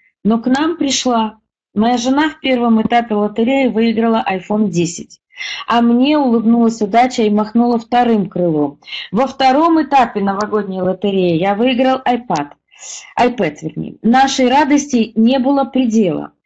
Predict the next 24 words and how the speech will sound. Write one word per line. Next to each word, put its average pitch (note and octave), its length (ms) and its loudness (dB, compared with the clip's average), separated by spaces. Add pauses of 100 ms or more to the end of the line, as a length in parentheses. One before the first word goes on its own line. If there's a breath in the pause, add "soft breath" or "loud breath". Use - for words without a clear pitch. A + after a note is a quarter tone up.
(280 loud breath)
Мы C4+ 220 2
простые D#4+ 560 0
люди, A#3 480 0
работаем, A#3 680 2
трудимся, A#3+ 600 0
мечтаем A#3+ 640 0
и, A3 160 -4
конечно C4 440 0
же, A#3 180 -2
помогаем G#3 600 0
ближним, F#3 640 0 (100)
чем D#4+ 240 0
можем. E3+ 560 0 (640)
И A3 60 0
спасибо, A3 800 -2 (420 loud breath)
э, F#3 460 0
что G3+ 200 -4
судьба A3 380 0
отблагодарила G3 760 0
нас. D#3 300 -4
Спасибо B3+ 500 -2
компании B3 560 0
за G3 180 -2
возможности G#3 840 -2